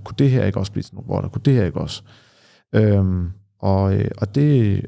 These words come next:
efter noget tid, så kunne, øh, de jo godt se, resten af D S B, at det var sådan noget, man skulle, det skulle man sgu nok satse på til andet end bare kommercielt.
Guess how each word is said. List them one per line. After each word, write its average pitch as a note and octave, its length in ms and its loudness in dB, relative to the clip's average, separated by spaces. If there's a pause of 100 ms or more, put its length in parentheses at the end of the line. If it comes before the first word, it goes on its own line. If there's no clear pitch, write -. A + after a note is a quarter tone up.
(200)
efter - 280 0
noget A2+ 180 2
tid, - 260 0
så - 140 -4
kunne, G#2 420 2
øh, G2 160 2
de G#2 100 -2
jo G#2 120 -2
godt G#2 160 0
se, - 280 0 (260)
resten G#2+ 280 -2
af G#2 80 4
D G2 40 2
S G2+ 40 -4
B, G2+ 80 -2
at A2 260 0
det G2+ 80 2
var G#2 60 2
sådan G2+ 80 0
noget, G#2 100 2
man G2+ 120 2
skulle, G2+ 300 -2 (420)
det A2+ 80 2
skulle B2+ 140 0
man A2 40 4
sgu A2 120 0
nok A2+ 160 2
satse - 280 0
på A2+ 260 0
til - 180 -2
andet A#2 260 4
end G2+ 80 2
bare G2+ 160 0
kommercielt. - 440 -4